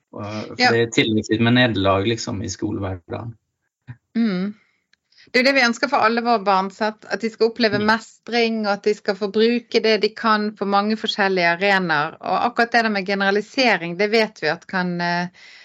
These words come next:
Speaker 2: være
Speaker 1: Mm.
Speaker 2: utfordrende for elever med Downs syndrom. Det å få til
Speaker 1: Mm.
Speaker 2: det samme i forskjellige situasjoner. Og det å få til partnerskap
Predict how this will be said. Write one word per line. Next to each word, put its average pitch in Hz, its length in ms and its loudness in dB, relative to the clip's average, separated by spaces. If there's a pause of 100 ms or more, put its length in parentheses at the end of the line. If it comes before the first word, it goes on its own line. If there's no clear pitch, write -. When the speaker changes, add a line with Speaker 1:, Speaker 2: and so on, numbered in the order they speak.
(160)
Speaker 2:
være 202 300 4
Speaker 1:
Mm. 262 120 -4
Speaker 2:
utfordrende 196 680 -2
for 240 140 -2
elever 208 360 2
med 170 160 -4
Downs 185 260 -2
syndrom. 185 500 -4 (320)
Det 208 140 4
å 190 160 0
få 190 200 -6
til 220 220 2
Speaker 1:
Mm. 180 60 -4
Speaker 2:
det 180 140 -2
samme 190 480 0
i 180 100 -6
forskjellige 185 540 -2
situasjoner. 180 720 -2 (960)
Og 233 80 4
det 277 200 4
å - 100 0
få 240 100 -8
til 277 200 -2 (200)
partnerskap 180 920 0